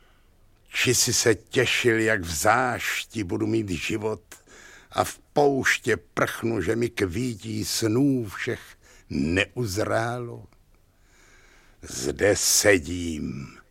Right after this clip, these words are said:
hnětu lidi k obrazu svému, tvořím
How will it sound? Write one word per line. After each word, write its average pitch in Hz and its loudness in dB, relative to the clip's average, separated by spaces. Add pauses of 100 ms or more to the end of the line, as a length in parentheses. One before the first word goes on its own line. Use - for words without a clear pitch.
(480)
hnětu 95 2
lidi 113 2
k - -10
obrazu 110 4
svému, 104 2 (800)
tvořím 127 4